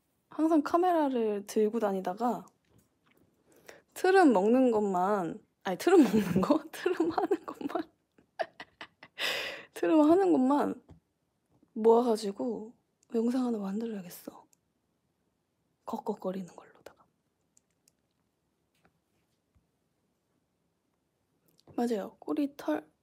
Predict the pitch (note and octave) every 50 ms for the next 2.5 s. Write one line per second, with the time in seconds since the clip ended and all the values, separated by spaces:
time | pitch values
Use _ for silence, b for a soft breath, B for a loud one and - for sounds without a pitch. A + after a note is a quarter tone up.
0 | _ _ _ - D#4+ E4+ F4 - - - F#4+ - - _ - E4 D#4+ D#4 D4 D4+
1 | D4 C#4+ D4 - - _ - - - _ _ _ _ _ _ _ _ _ - B3
2 | - - E4+ F4+ F4 D4+ F3+ - - -